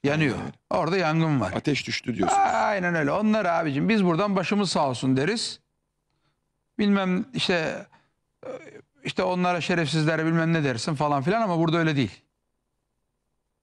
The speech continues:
Speaker 1: Öyle değil. Onlar orada, onlar, onlar şimdi ağlıyor, sızlıyor orada. Evladı gitmiş. Allah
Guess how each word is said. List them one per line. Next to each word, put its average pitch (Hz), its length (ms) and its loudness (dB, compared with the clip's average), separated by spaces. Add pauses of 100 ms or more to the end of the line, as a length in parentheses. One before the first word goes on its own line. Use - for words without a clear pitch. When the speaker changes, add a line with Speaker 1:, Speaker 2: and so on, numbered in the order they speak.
(280)
Speaker 1:
Öyle 127 260 -2
değil. 95 160 -8 (500)
Onlar 180 340 2
orada, 160 300 0
onlar, 160 320 0
onlar 151 260 0
şimdi 160 220 -2
ağlıyor, 135 360 0
sızlıyor 131 440 0
orada. 139 360 -2 (420)
Evladı 139 420 0
gitmiş. 113 400 -4
Allah 156 380 -2